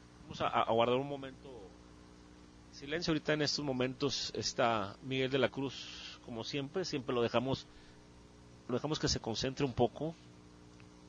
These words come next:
Eh, para los que lo siguen en, en Facebook Live,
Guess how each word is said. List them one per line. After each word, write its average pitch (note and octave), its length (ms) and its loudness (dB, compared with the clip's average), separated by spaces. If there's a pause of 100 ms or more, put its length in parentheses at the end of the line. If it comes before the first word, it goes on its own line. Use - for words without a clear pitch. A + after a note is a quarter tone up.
(1160)
Eh, G3+ 140 -12 (320)
para B2 80 -4
los A#2+ 100 -6
que - 80 -6
lo C3 80 -2
siguen F3 260 0
en, A#2 140 -4 (100)
en G2 140 -8 (160)
Facebook C#3 520 -6
Live, A2 260 -4